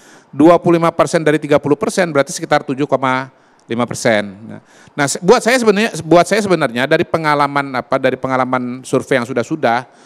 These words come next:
Pilpres di masa lalu maupun sekarang, sebetulnya masyarakat ini kan sudah punya pilihan,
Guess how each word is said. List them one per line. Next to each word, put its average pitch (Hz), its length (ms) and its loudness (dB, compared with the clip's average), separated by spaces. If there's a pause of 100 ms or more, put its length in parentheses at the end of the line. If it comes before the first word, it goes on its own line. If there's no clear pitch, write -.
(140)
Pilpres 123 320 -2
di 123 160 -6
masa 117 240 0
lalu 127 160 2
maupun 123 320 -4
sekarang, 120 480 -4 (480)
sebetulnya 180 480 2
masyarakat 196 560 0
ini 208 80 -8
kan 247 160 -4
sudah 175 240 -2
punya 165 160 0
pilihan, 131 560 -2